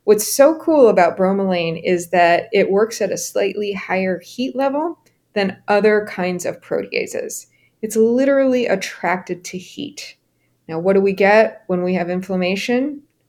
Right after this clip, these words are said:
We have heat. And so bromelain is almost like seeking out that inflammation to try to break it down. So that combination of serrapeptidase, protease,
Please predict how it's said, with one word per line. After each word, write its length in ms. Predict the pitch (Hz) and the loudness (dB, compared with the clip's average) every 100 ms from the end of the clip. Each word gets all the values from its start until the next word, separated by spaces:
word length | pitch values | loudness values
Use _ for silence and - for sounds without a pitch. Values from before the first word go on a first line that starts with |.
| - | -8
We 140 | 185 | -4
have 100 | 180 | -4
heat. 520 | - - - - - _ _ _ _ _ - | -8 -16 -16 -18 -20 _ _ _ _ _ -8
And 100 | 185 | 0
so 140 | 185 | 0
bromelain 680 | 175 180 196 240 214 180 170 | 2 0 2 4 2 2 0
is 140 | 170 | -2
almost 380 | 175 180 180 - | -2 -2 -4 -4
like 360 | 175 - - - _ _ | -2 -2 -4 -16 _ _
seeking 720 | - - - 254 240 170 - | -8 -4 -2 0 0 0 -2
out 500 | - 175 - - - - _ _ _ - | -4 -2 -2 -4 -12 -18 _ _ _ -12
that 520 | 165 185 175 175 - | -2 2 4 2 0
inflammation 1080 | 196 190 190 175 165 170 - - - - 185 | -2 -2 -2 -2 -2 -2 -4 -8 -8 -12 -14
to 120 | - | -14
try 240 | 175 - - | -8 -4 -4
to 120 | - | -6
break 260 | - 208 - | -8 -8 -8
it 140 | - | -8
down. 380 | - 95 95 - _ _ | -6 -6 -8 -14 _ _
So 160 | - 214 | -2 4
that 200 | 214 190 | 4 2
combination 800 | - 226 233 214 202 202 202 190 | 0 0 2 2 0 -2 -2 -2
of 120 | 180 165 | -4 -8
serrapeptidase, 960 | - 208 196 196 185 185 180 175 170 | -2 2 2 2 -4 -6 -4 -2 -4
protease, 640 | - 180 175 175 175 170 165 | -4 -2 0 0 -2 -2 -8